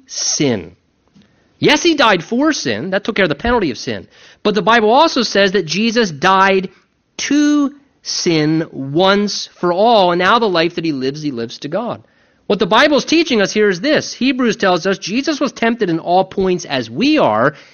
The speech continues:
yet he was without sin. In other words, Jesus in a body of flesh as a representative of humanity, just like Adam was a representative of humanity, Jesus lived on this earth. He was tempted in every way that you and I are tempted as a man.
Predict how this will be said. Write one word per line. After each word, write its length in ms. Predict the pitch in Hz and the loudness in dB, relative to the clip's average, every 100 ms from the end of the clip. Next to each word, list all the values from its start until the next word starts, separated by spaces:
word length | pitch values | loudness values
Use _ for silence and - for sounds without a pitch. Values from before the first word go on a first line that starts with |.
| _ | _
yet 200 | 156 165 | -4 -4
he 200 | 165 180 | -6 -6
was 200 | 165 131 | -4 -4
without 440 | 143 143 131 113 | -6 -4 -6 -4
sin. 440 | - - 156 95 85 _ _ _ _ - - | -6 -4 -2 -4 -8 _ _ _ _ -20 -10
In 200 | - 220 | -2 2
other 160 | 247 247 | 2 4
words, 280 | 233 220 151 | 4 2 0
Jesus 600 | 123 233 320 320 269 - | -2 2 2 2 0 0
in 160 | 202 | 0
a 40 | 185 | 0
body 360 | 185 208 208 | 2 2 2
of 100 | 175 | -2
flesh 520 | - 233 285 180 185 - | -4 0 2 4 2 -2
as 160 | 180 | -2
a 80 | 170 | 0
representative 840 | 160 214 247 240 170 202 208 185 | 0 0 0 -2 0 0 0 0
of 140 | 175 165 | -4 -4
humanity, 640 | 185 175 214 285 262 156 | -4 0 2 2 2 -2
just 320 | 147 120 165 180 | -2 -2 -2 0
like 200 | 170 180 | -2 0
Adam 400 | 165 277 320 262 | 0 2 2 0
was 140 | 160 | 0
a 40 | 131 | 0
representative 640 | 123 120 117 113 113 104 | 0 -2 -6 -6 -6 -8
of 120 | 101 | -10
humanity, 500 | 113 107 104 107 120 - - - - | -10 -6 -6 -4 -6 -8 -20 -20 -10
Jesus 600 | 135 185 277 320 330 285 | -2 0 2 2 0 0
lived 340 | 196 202 233 208 | 0 0 0 0
on 260 | 185 196 | 0 2
this 180 | 190 175 - | 0 -2 0
earth. 320 | 254 220 - | 2 2 0
He 100 | 240 | -2
was 180 | 233 233 | -2 -2
tempted 460 | - 285 277 277 | -2 0 0 0
in 120 | 240 | 0
every 400 | 226 208 277 320 | 0 2 2 2
way 280 | 302 220 240 | 0 2 0
that 140 | 254 214 | -2 -4
you 180 | 254 | -2
and 80 | 269 | 0
I 200 | 262 311 | 0 2
are 80 | 320 | 0
tempted 340 | 233 175 165 | 0 -2 -2
as 160 | 175 190 | -2 0
a 40 | |
man. 440 | 214 247 277 139 | 0 0 0 -2